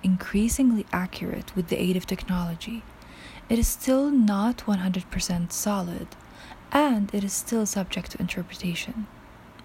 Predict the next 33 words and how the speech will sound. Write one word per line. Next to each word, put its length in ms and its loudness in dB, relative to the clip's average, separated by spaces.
the 120 0
biases 420 6
bit 200 -8
that 160 -16
we 60 -18
just 200 -10
talked 260 -8
about. 340 -12
Linguistic 600 6
evidence 380 2
alone 480 0
is 160 0
often 340 2
not 200 2
enough 320 4
to 80 -12
convict 540 -2
or 220 4
dismiss 340 -2
a 40 -6
suspect, 680 -8
but 340 2
when 180 4
other 300 4
forensic 560 0
evidence 340 0
supports 520 0
it, 280 -6
it 180 0
can 120 0
have 260 -4
that 180 -6
potential. 560 -2